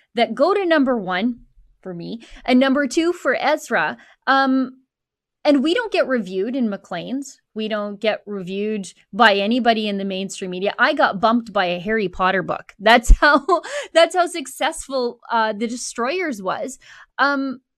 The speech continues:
and nobody talks about it. They just, pre-, like, not that nobody talks about it, but nobody in the mainstream media talks about it. They just pretend like we don't exist. Um, but the book sales, they speak for themselves, that people want the other side of the story.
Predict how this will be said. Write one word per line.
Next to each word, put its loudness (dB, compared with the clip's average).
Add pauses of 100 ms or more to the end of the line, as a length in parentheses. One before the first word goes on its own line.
(680)
and 0 (120)
nobody -2
talks -2
about -4
it. -4
They -6
just, -12
pre-, -8 (140)
like, -2 (220)
not -4
that -2
nobody -8
talks -12
about -6
it, -8
but -6
nobody -2
in 0
the -2
mainstream -10
media -12
talks -18
about -6
it. -6
They -4
just -12
pretend -8
like -10
we -10
don't -10
exist. -10 (320)
Um, -4
but -6
the -6
book -8
sales, -8 (120)
they -8
speak -12
for -12
themselves, -6
that -6
people -8
want -6
the -6
other -8
side -8
of -12
the -20
story. -10